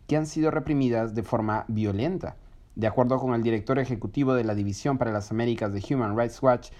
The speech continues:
José Miguel Vivanco, los hallazgos preliminares detectan desaparecidos, cerca de cuatrocientas personas, activistas y periodistas detenidos,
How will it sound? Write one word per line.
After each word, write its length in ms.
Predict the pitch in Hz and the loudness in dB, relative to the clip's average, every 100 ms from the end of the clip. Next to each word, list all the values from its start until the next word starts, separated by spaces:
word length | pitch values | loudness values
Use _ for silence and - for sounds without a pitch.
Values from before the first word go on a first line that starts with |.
| - | -10
José 300 | - 123 123 | 0 0 2
Miguel 240 | 107 110 | 0 0
Vivanco, 580 | 127 143 156 131 110 113 - - - | 0 2 2 2 -2 -4 -4 -12 -2
los 160 | 113 | -2
hallazgos 540 | 107 101 127 147 151 - | 0 2 2 2 -4 -4
preliminares 640 | 151 143 139 143 135 131 | -2 0 2 2 2 0
detectan 540 | 120 123 139 139 123 107 | -4 -2 0 2 2 2
desaparecidos, 880 | 139 98 101 92 - 214 156 156 175 | -2 -2 -4 -6 -2 2 2 2 -4
cerca 320 | - 95 107 | -4 0 2
de 100 | 104 | 2
cuatrocientas 640 | 110 101 101 123 98 90 | -2 -2 -4 -2 -2 -6
personas, 560 | - 98 165 143 135 - - - - | -8 -2 0 0 -2 -8 -20 -8 0
activistas 720 | 165 - 156 214 - 190 - | 0 2 0 -2 -2 -2 0
y 80 | 156 | -2
periodistas 560 | 147 117 127 151 113 | 0 0 0 -2 -4
detenidos, 640 | 110 127 120 170 127 120 | -2 -2 0 2 2 0